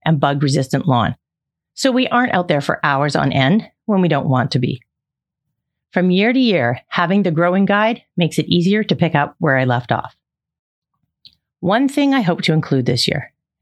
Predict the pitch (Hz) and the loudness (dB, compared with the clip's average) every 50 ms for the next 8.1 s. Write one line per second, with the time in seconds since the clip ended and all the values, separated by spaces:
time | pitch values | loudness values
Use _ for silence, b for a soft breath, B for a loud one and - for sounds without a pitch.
0 | _ - 156 156 - - 180 165 160 156 156 156 165 180 190 190 190 185 165 139 | _ 0 0 0 0 0 0 2 4 4 4 4 2 2 2 2 2 2 2 2
1 | 135 123 110 101 101 - 135 120 - - - 139 135 131 139 139 131 127 - - | 2 0 0 -2 -2 -2 -4 -4 -4 -2 0 0 2 2 2 2 0 -2 -6 -6
2 | - 120 - - - - - _ _ _ _ _ _ _ _ _ _ _ _ 160 | -6 -4 -4 -4 -6 -8 -10 _ _ _ _ _ _ _ _ _ _ _ _ -4
3 | 131 - - - - - - 139 131 143 190 196 165 143 127 127 135 123 - _ | -4 -2 -2 -2 -2 0 0 0 0 0 0 2 2 0 0 -2 -4 -6 -8 _
4 | _ _ _ _ _ _ - - - 135 - - - - - - 131 131 135 131 | _ _ _ _ _ _ -6 -4 -4 -4 -4 -6 -6 -2 0 2 2 4 4 2
5 | 135 143 131 - _ _ _ _ 139 120 120 131 131 117 127 123 120 104 113 - | 2 0 -2 -4 _ _ _ _ 0 0 2 2 2 2 0 0 0 -2 -2 -4
6 | - - - _ _ _ _ _ _ _ _ _ _ - 147 127 - - 160 156 | -6 -8 -12 _ _ _ _ _ _ _ _ _ _ -4 -4 -4 -2 -2 -2 0
7 | 156 175 190 196 170 - _ _ _ _ - - - 131 123 127 - 135 131 131 | 2 2 0 0 -2 -4 _ _ _ _ -4 -2 0 0 0 0 -2 -2 -2 -2
8 | - - | -4 -6